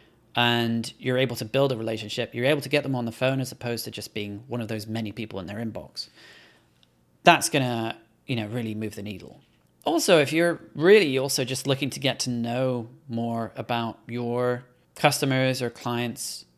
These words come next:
become more familiar with the challenges and goals and aspirations that they have,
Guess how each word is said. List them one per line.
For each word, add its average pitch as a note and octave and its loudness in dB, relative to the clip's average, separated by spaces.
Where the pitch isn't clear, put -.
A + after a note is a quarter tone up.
become E3+ 4
more D3+ 4
familiar C3 0
with A#2 -6
the B2+ -6
challenges B2+ -2
and A#2+ -2
goals A#2 0
and A#2+ -2
aspirations A2+ -2
that - -14
they A#2+ -4
have, A2 -8